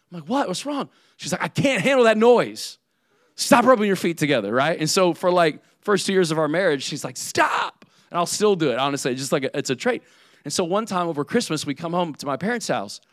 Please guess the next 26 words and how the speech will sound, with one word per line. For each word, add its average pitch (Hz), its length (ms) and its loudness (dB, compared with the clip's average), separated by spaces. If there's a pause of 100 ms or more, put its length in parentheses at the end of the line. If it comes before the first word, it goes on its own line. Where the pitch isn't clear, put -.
(340)
and, 156 300 -2
you 190 100 -4
know, 147 280 0
we're 147 120 -6
just 160 240 -8
chilling 165 220 -2
out 160 100 -2
for 151 80 -6
the 147 60 0
holidays, 156 400 0 (160)
and 143 100 -10
my 160 100 -6
dad 240 240 -4
sits 147 200 -6
down 135 160 -4
on 113 80 -8
the 104 60 -16
couch. - 380 -14 (1400)
He 170 100 2
puts 214 200 0
his 190 140 -2
feet 233 160 4
up 220 120 6
on 208 80 6
the 208 80 4
table. 208 400 0